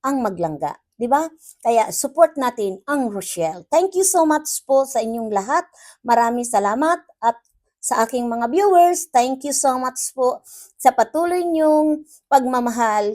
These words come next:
kay Malo de los Santos at lalong-lalo na po dito sa Jumcar Eighteens na palagi po nila akong sinusuportahan. Ah, suportahan po natin si Miss Yang at si Andy Gabral at sa Jumcar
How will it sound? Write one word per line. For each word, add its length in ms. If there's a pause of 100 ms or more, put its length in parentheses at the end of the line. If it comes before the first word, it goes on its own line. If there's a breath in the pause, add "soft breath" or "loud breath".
kay 160
Malo 240
de 160
los 160
Santos 560
at 160
lalong-lalo 640
na 160
po 240
dito 320
sa 160 (240 loud breath)
Jumcar 560
Eighteens 640
na 160
palagi 480
po 160
nila 400
akong 240
sinusuportahan. 960 (320 loud breath)
Ah, 120
suportahan 600
po 80
natin 320
si 160
Miss 240
Yang 400 (320 soft breath)
at 160
si 160
Andy 160
Gabral 640
at 160 (240)
sa 160
Jumcar 720